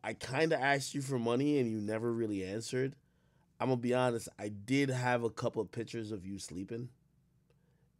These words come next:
And she was one of the girls, you know, like, every girl said that to me. Like, "Oh, I ain't that type of girl." She said, "Listen, like, my back's against the wall. My OnlyFans ain't jumping."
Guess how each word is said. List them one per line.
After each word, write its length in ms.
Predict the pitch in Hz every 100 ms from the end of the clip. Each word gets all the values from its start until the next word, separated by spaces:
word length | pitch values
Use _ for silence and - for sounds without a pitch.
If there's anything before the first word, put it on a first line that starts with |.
| -
And 380 | 113 113 113 -
she 100 | -
was 100 | 165
one 100 | 160
of 40 | 131
the 40 |
girls, 220 | 117 117
you 80 | 127
know, 60 | 135
like, 100 | 117
every 220 | 151 151
girl 160 | 113 101
said 160 | 98
that 80 | 85
to 60 | 87
me. 80 | 85
Like, 140 | 69
"Oh, 120 | 85 147
I 200 | 135 131
ain't 100 | 117
that 140 | 98
type 100 | 92
of 80 | 78
girl." 140 | 69 - _ _ _ _ _ _ _ _ -
She 180 | - 151
said, 240 | 143 127
"Listen, 400 | 135 127 101 71 - _ _ _ _ _ _ _ _ _ _ _ _ _ _ _ _ _ -
like, 340 | 120 107 - - -
my 180 | 113 117
back's 400 | 110 135 135 -
against 280 | 135 131
the 80 | 127
wall. 440 | 120 110 107 104 92 _ _ _ _ _ _ _ _ _ _ _ _ _
My 200 | 104 110 -
OnlyFans 760 | 117 139 135 127 131 120 113 -
ain't 280 | 104 120 127
jumping." 480 | 110 107 95 98 95